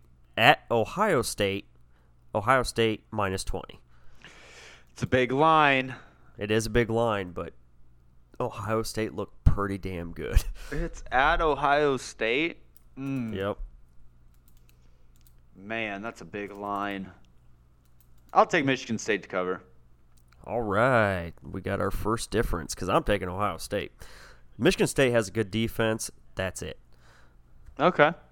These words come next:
Speaker 1: All right. Baylor at K-State. K-State minus two.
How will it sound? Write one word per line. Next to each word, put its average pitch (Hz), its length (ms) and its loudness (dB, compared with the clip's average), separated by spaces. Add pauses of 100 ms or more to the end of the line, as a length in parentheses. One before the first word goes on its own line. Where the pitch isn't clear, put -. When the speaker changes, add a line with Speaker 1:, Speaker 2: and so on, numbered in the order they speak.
(2000)
Speaker 1:
All 104 100 -2
right. 110 420 2 (720)
Baylor 214 600 8 (360)
at 117 260 4
K-State. 120 760 2
K-State 113 540 0
minus 101 380 -4
two. - 260 -8